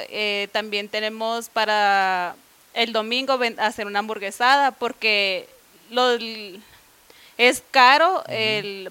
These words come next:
Speaker 1: para asistir al nacional. El costo que, no-, que nosotros tenemos es doscientos noventa mil pesos en
Speaker 2: Ujú.
Speaker 1: avión,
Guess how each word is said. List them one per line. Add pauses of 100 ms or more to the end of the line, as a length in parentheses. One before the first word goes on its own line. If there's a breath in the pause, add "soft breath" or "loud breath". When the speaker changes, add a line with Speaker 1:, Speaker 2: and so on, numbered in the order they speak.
(140)
Speaker 1:
para
asistir
al
nacional. (460 soft breath)
El
costo
que,
no-,
que
nosotros
tenemos
es (260)
doscientos
noventa
mil
pesos
en
Speaker 2:
Ujú.
Speaker 1:
avión,